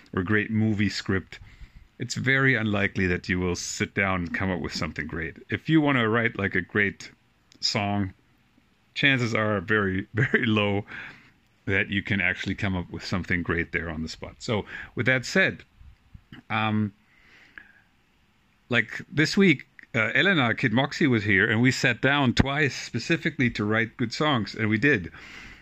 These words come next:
Uh, how does that work? It works by not waiting for the point where you sit down to write. So, um, people who know me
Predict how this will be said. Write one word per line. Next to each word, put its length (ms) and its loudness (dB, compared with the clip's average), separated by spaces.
Uh, 200 -2
how 140 0
does 200 0
that 220 -2
work? 360 -2
It 140 0
works 500 -4
by 480 0
not 400 2
waiting 480 2
for 540 -2
the 300 -2
point 400 4
where 100 4
you 120 4
sit 260 -4
down 220 0
to 100 -2
write. 420 -2
So, 500 0
um, 400 0
people 260 0
who 80 6
know 220 6
me 340 4